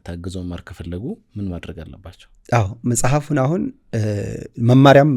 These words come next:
Speaker 2: መጽሐፉን አሁን ለምሳሌ አንዳንድ ተማሪዎች አሉ ተለቅ ያሉ፣ በእድሜ
Speaker 1: እህ።
Speaker 2: ከፍ ያሉ መድረሳ መመላለስ ላይሆንላቸው ይችላል።
Speaker 1: እህ።
Speaker 2: አው ደግሞ በተለያየ በስራ አማካኝነትም ሊሆን ይችላል።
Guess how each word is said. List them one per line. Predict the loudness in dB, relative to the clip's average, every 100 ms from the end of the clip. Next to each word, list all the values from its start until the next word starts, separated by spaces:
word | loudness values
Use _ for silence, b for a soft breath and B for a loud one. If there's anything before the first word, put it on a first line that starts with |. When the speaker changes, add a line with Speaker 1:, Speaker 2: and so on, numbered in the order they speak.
| 0
Speaker 2:
መጽሐፉን | 0 2 2 0
አሁን | 0
ለምሳሌ | 0 0 0 0 -2 B B B
አንዳንድ | 2 4 4 2
ተማሪዎች | 0 2 4 2 2
አሉ | -2 -4 -12 _ b b 6
ተለቅ | 8 8 4
ያሉ፣ | -6 -4
በእድሜ | -4 -4 -4
Speaker 1:
እህ። | -4
Speaker 2:
ከፍ | -6 -4
ያሉ | -4 -4 -6 b b b
መድረሳ | 0 2 6 6
መመላለስ | 6 4 -2 -2 0
ላይሆንላቸው | 2 2 0 -2 -6 -8
ይችላል። | -10 -12 -12
Speaker 1:
እህ። | -16 B B B
Speaker 2:
አው | 2 2
ደግሞ | 2 0
በተለያየ | -4 -2 -2 0
በስራ | -2 2 2
አማካኝነትም | 2 -4 -6 -8 -8 -8
ሊሆን | -8 -8
ይችላል። | -6 -6 -6